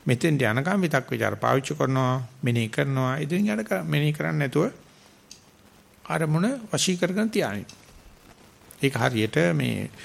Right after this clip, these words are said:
වාහනයක් කෙලවන කෙනාට කොයි වෙලාවේ ෆස්ට් ගියර් එකේ ඉඳලා සෙකන්ඩ් ගියර් එකට දාන්න ඕනද කියන එක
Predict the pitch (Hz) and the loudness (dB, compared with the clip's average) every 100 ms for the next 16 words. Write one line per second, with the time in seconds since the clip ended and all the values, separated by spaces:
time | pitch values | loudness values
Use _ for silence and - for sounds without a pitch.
0 | - - - 123 127 127 123 120 120 127 | -20 -6 0 2 4 2 0 0 2 2
1 | 156 156 117 127 139 147 175 - - 131 | 0 0 0 0 0 0 -2 -6 0 4
2 | 131 147 151 190 196 160 147 175 160 156 | 4 4 4 2 0 -2 -2 0 0 0
3 | 151 147 165 147 - 147 151 151 151 139 | -2 -2 -2 -2 -2 -2 -2 -2 -2 0
4 | 123 135 143 160 160 156 196 185 107 | 2 2 4 4 2 0 2 2 0